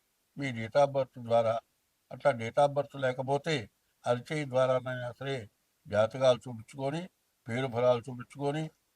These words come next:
జాతకం ఎట్లా ఉంది చూపించుకొని, దానికి ఏదైనా ఉన్నటువంటి ఉపశమనం కోసమని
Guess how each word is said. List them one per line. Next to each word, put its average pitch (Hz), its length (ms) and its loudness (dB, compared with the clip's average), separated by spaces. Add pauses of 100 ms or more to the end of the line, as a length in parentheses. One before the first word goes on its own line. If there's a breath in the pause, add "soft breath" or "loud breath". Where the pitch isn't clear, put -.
(120)
జాతకం 139 440 6
ఎట్లా 123 280 4
ఉంది 131 220 0
చూపించుకొని, 135 680 -6 (380)
దానికి 127 300 4
ఏదైనా 143 360 2
ఉన్నటువంటి 139 720 -2 (360)
ఉపశమనం 175 720 2
కోసమని 147 600 -2